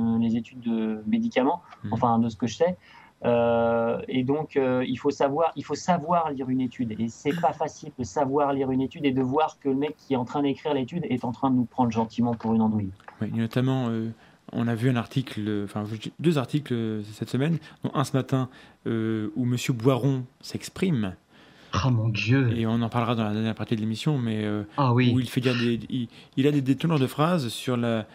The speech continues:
Speaker 2: l'efficacité de l'homéopathie, qui sont assez amusantes. Il, il parle pas de ces médicaments, mais il parle des médecins qui pratiquent l'homéopathie et allo-,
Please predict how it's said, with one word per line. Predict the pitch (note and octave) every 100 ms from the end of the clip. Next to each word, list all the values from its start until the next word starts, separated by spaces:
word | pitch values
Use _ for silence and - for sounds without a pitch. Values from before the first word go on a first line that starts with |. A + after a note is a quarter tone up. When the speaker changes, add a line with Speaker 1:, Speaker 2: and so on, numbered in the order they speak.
| - - -
Speaker 2:
l'efficacité | A#2+ C3 C#3 C#3+ C3+ D3
de |
l'homéopathie, | B2+ B2 A2 - D#3+ F3 - _ _ _
qui | -
sont | G#2+ A#2
assez | A2 B2+
amusantes. | A#2+ D3 D#3+ C3+
Il, | G#2+ -
il | A#2+
parle | - B2
pas | D3+ D3
de | B2 B2
ces | -
médicaments, | B2 A#2 C3 F#3
mais | D3
il | A#2
parle | C#3
des | A#2+
médecins | B2+ C3+ - D#3 D#3 - _
qui | -
pratiquent | - A#2+ C3
l'homéopathie | B2+ A#2 A#2 C#3 D3 -
et | A#2 A2+ -
allo-, | G#2 B2